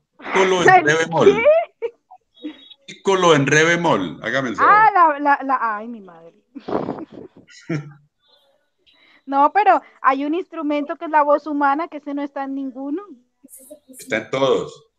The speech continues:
Speaker 2: Sí, ese está en todos. Y yo, bueno, yo que soy cantante, me, me toca acostumbrarme a mis propias desafinadas.
Speaker 1: <laughs> Bueno,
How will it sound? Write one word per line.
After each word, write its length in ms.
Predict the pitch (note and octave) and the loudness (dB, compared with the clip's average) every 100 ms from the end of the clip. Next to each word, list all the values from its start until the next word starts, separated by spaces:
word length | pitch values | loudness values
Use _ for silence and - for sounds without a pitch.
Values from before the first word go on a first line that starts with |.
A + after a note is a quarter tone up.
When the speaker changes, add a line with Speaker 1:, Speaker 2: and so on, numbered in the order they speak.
| _ | _
Speaker 2:
Sí, 380 | - - B3 B3 | -20 -16 -10 -8
ese 140 | - | -6
está 200 | - C4 | -6 -6
en 80 | C4+ | -8
todos. 520 | C#4+ C#4 C#4+ C4+ A#3 _ F#3+ | -6 -4 -2 -4 -10 _ -20
Y 100 | A#3+ | -20
yo, 120 | G#3 B3+ | -12 -8
bueno, 180 | C4 | -8
yo 120 | A3 A3+ | -8 -10
que 120 | B3+ | -10
soy 180 | C#4+ C4 | -10 -8
cantante, 560 | C#4 C#4 C#4 C4+ D4 | -8 -6 -8 -8 -12
me, 200 | C4+ A3 | -14 -16
me 180 | - F#3+ | -20 -20
toca 260 | - A3 A#3 | -20 -20 -18
acostumbrarme 680 | C#4 C4 A#3+ G#3+ G#3+ G#3 | -18 -20 -18 -12 -10 -10
a 40 | B3 | -14
mis 160 | B3+ | -16
propias 400 | - G#3 G3+ A#3+ | -16 -18 -16 -16
desafinadas. 760 | A#3 B3+ A3+ G#3+ F#3+ F#3+ G#3+ A#3+ _ _ _ F4 - _ _ _ _ - _ _ _ _ - | -16 -18 -18 _ -20 -20 -18 -20 _ _ _ -20 -20 _ _ _ _ -20 _ _ _ _ -18
Speaker 1:
<laughs> 600 | - C#3 - D3 - - _ _ - - E4+ A2+ | -4 -4 -2 -4 -4 -14 _ _ -20 -12 -8 -4
Bueno, 300 | A#2+ A#2 | -4 -4